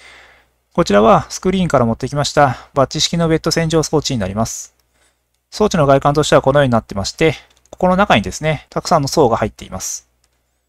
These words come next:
ここからですね、まあ、下の絵で見た方がわかりやすいですね。上の入ったカセットですね。これはおそらく二十五枚、二十五枚の五十枚とかが、えー、一バッチだと思いますが、それをこう硫酸や水栓、塩酸、水栓でリンスして乾燥といった形で、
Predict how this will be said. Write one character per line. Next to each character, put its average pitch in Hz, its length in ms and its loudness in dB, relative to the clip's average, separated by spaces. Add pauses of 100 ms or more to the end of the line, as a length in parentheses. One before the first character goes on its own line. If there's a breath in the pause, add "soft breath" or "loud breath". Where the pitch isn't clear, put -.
(380)
こ 156 120 -4
こ 165 80 0
か - 100 4
ら 170 120 6
で - 80 -4
す - 80 -10
ね、 139 200 -6
ま 147 60 -6
あ、 - 20 -6
下 165 140 0
の 165 80 2
絵 165 40 2
で 139 80 2
見 117 60 -2
た 110 80 2
方 104 80 0
が 95 60 0
わ 92 60 -4
か 101 60 -2
り 104 60 -2
や 98 40 -2
す - 60 -10
い - 40 -6
で 92 40 -10
す - 100 -8
ね。 - 260 -6
上 165 120 0
の - 60 0
入 190 140 0
っ - 40 -14
た 127 100 0
カ 107 120 2
セ 117 120 0
ッ 113 40 -4
ト - 140 -6
で 120 60 -2
す - 100 -6
ね。 120 260 -4
こ - 100 -6
れ 151 80 2
は 151 220 6 (160)
お 143 100 -4
そ 180 120 -4
ら 147 100 4
く 98 300 -6
二 139 100 -6
十 120 160 -4
五 110 80 -4
枚、 113 160 2
二 117 80 0
十 107 160 -4
五 98 80 -4
枚 95 100 -2
の 98 80 -6
五 110 100 -2
十 127 140 -2
枚 92 240 -6
と - 100 -10
か 107 80 -2
が、 117 240 4 (440 loud breath)
え 120 160 2
ー、 117 40 2
一 - 140 -2
バ 131 140 4
ッ - 20 -20
チ - 100 -8
だ 95 80 -2
と 101 60 -10
思 95 100 -8
い 98 40 -8
ま 90 80 -10
す - 120 -10
が、 160 220 4 (220)
そ - 140 -6
れ 165 100 4
を 180 140 2
こ 127 100 0
う - 40 4
硫 127 220 0
酸 127 300 0
や 151 160 2
水 123 300 -4
栓、 120 440 -2 (200)
塩 120 260 0
酸、 123 380 0
水 117 300 -8
栓 113 360 -4
で 156 140 0
リ 120 120 -2
ン 117 80 0
ス 120 180 -6
し - 80 -8
て 170 160 -2
乾 120 200 2
燥 135 280 0
と 110 120 -2
い 101 40 -8
っ - 20 -14
た 104 100 -6
形 107 300 -6
で、 165 200 0